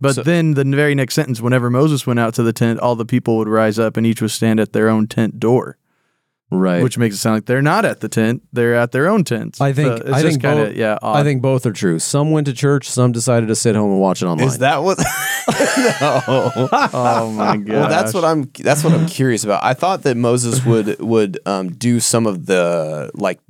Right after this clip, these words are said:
Speaker 2: dispute, like, settling of disputes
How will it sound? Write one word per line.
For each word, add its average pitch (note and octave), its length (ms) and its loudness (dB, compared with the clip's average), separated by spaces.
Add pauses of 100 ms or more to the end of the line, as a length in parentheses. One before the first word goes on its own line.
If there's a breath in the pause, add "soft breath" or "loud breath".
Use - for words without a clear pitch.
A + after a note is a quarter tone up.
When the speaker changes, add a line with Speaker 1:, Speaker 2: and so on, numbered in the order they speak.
(180)
Speaker 2:
dispute, A2+ 640 -2
like, F2+ 160 0
settling B2 380 0
of D2+ 100 -6
disputes - 720 -2